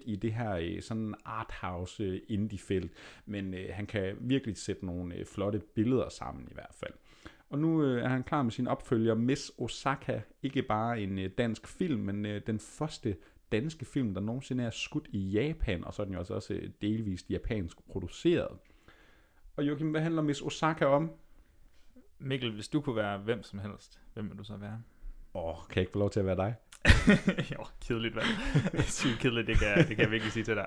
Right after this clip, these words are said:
Speaker 2: Ej, den handler om Ines, og det kunne man også høre i traileren, fordi det navn blev bare sagt ti tusind gange. <laughs> Ines, hvad synes du? Eller Ines, hvad? Men, øh, men Ines, hun er på en slags ferie med sin mand, der er på, hvad,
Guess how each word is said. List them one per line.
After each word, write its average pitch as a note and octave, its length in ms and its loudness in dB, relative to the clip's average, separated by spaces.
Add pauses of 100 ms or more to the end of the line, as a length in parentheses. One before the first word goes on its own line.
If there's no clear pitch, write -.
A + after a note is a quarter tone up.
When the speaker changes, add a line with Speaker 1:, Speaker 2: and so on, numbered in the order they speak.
Speaker 2:
Ej, A2 160 4 (500)
den C3 140 2
handler E3 280 2
om C3 260 2
Ines, C#3+ 460 0
og G#2+ 80 -6
det B2 120 -6
kunne C#3+ 120 -2
man C3 80 0
også C3+ 260 4
høre G#2+ 100 4
i A2 40 2
traileren, G2+ 480 -2
fordi G#2 140 -4
det A#2 140 0
navn B2 180 4
blev G#2 120 -4
bare G#2 120 0
sagt G#2+ 220 0
ti D3+ 180 2
tusind A#2 300 -2
gange. G#2+ 220 6 (160)
<laughs> F3 220 4
Ines, E3+ 280 8
hvad C#3 120 -2
synes C#3+ 220 -2
du? A2+ 180 -6
Eller A#2 200 0
Ines, E3 300 0
hvad? B2+ 220 -2 (480)
Men, B2 200 0
øh, B2 160 2
men C3+ 180 -2
Ines, F3 560 -2
hun D#3+ 220 -2
er A#2 220 0 (100)
på A2+ 420 2 (260)
en B2 100 -6
slags - 480 -6
ferie C#3 340 0
med G#2 120 -4
sin G#2+ 240 -6
mand, C3 320 -2
der G#2+ 80 -2
er G2+ 140 -4
på, - 360 -4
hvad, A#2 240 0